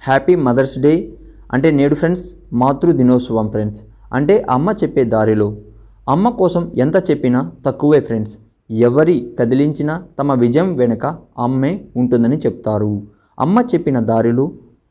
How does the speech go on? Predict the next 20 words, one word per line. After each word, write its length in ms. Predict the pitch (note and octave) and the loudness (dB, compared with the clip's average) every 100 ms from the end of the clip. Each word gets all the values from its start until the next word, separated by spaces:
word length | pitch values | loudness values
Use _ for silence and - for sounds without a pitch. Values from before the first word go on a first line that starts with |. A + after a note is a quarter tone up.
| - | -2
పని 160 | C3+ C3 | 0 0
చేస్తుంటారు. 580 | C#3 C3+ C3 B2+ C3+ D#3+ - - | -2 -2 -2 0 0 -2 -6 -4
అందుకే 360 | C#3 D3 D3 B2 - - | 0 0 0 0 -2 -4
అమ్మ 240 | B2 D#3 D#3 | -2 -2 -2
మించిన 300 | C3+ B2 D3 G#3 - A2+ | -2 -2 -4 -6 -8 -2
దైవం 300 | A#2 A#2 C#3+ F#3 - | 2 2 0 -4 -2
లేదంటారు. 600 | A2+ A2 A2 G#2+ G#2 G#2 G#2 - _ - | 0 2 0 -2 -4 -4 -8 -20 _ -4
అమ్మను, 320 | C#3+ F#3+ F#3+ A2+ - - A2 | 0 0 0 -2 -6 -8 -4
అమ్మ 260 | B2+ E3+ - - | -2 -2 -4 -2
త్యాగం 340 | A#2+ A#2+ C#3 | 0 2 0
కానీ, 320 | D3 C3+ C#3+ D#3+ - _ _ | 0 0 0 -4 -8 _ _
అలాంటి 240 | B2 C3+ C3 | -2 0 0
ఫ్రెండ్స్ 180 | C3 A#2 | -2 0
వాళ్ళు 160 | A#2 A2+ | 0 0
చేసినటువంటి 520 | B2 C3+ C3+ C3 A2+ | 0 0 -2 0 -2
కష్టం 360 | - A#2 - D#3+ D3+ | -2 -4 -2 -2 0
కానీ 200 | C#3 D3 E3 - A2+ | 0 -2 -6 -10 -2
మరుపురానిది 540 | A#2+ C3 D#3+ C#3+ B2 G#2+ | 0 2 2 2 0 -2
ఫ్రెండ్స్. 240 | A#2 G#2+ - _ _ _ | -6 -8 -12 _ _ _
అయితే 300 | A2+ C3 C3+ | 0 2 2